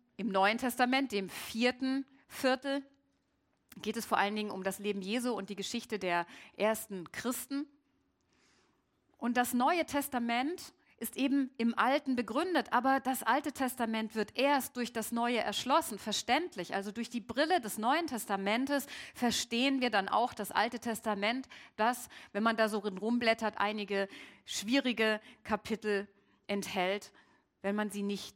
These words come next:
durch das Neue Testament versteht. Und Martin Luther hat gesagt, Christus ist das Wort Gottes und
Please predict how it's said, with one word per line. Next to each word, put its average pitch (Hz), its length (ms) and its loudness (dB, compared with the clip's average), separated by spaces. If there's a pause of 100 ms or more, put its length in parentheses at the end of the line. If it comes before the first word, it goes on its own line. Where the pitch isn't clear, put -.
(140)
durch 202 360 -6
das 202 180 -4
Neue 190 260 0
Testament 180 640 -6
versteht. - 640 -4 (720)
Und 247 140 2
Martin 285 300 4
Luther 311 220 2
hat 294 200 -2
gesagt, 269 440 -2
Christus 240 640 -4
ist - 220 -6
das 214 280 -2
Wort 196 360 2
Gottes 170 380 -6
und 247 220 0